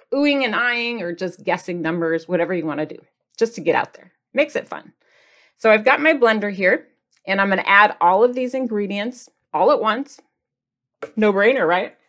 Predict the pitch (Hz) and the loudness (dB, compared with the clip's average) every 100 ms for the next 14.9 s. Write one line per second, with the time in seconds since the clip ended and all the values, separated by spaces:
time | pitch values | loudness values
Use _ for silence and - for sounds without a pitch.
0 | _ _ _ _ _ _ _ _ _ _ | _ _ _ _ _ _ _ _ _ _
1 | _ _ _ _ - - - _ _ _ | _ _ _ _ 2 2 -6 _ _ _
2 | _ 185 185 190 196 185 175 190 - - | _ -6 -2 0 0 0 -2 -4 -6 -4
3 | 330 - - _ _ _ _ _ _ 330 | -4 -6 -16 _ _ _ _ _ _ -2
4 | 453 320 349 311 247 269 - _ _ _ | -2 -2 -4 -2 -2 -2 -4 _ _ _
5 | _ 214 262 320 349 330 311 339 - 226 | _ -6 -6 -6 -6 -4 -4 -8 -12 -16
6 | - 262 277 302 285 262 285 _ _ _ | -4 -2 -2 -8 -6 -6 -6 _ _ _
7 | _ _ _ - - - 208 214 262 180 | _ _ _ -16 -16 -14 -12 -6 -2 2
8 | 165 208 294 - _ _ _ _ _ _ | 2 2 -2 -10 _ _ _ _ _ _
9 | 160 170 185 214 - 151 - _ _ _ | -4 -2 -2 -2 0 0 0 _ _ _
10 | _ _ 151 202 180 214 214 220 202 202 | _ _ -12 -10 -4 -4 -2 -4 -4 -2
11 | 202 202 170 175 208 196 180 180 185 _ | 0 0 2 2 0 -2 -2 -2 -8 _
12 | 160 160 147 - 143 156 208 202 202 226 | -18 -14 -14 -10 -8 -8 -10 -12 -12 -14
13 | - 180 185 185 196 - _ _ _ _ | -12 -12 -12 -16 -18 -20 _ _ _ _
14 | - 214 220 226 175 180 180 - | -10 -4 -2 -2 -4 -8 -12 -20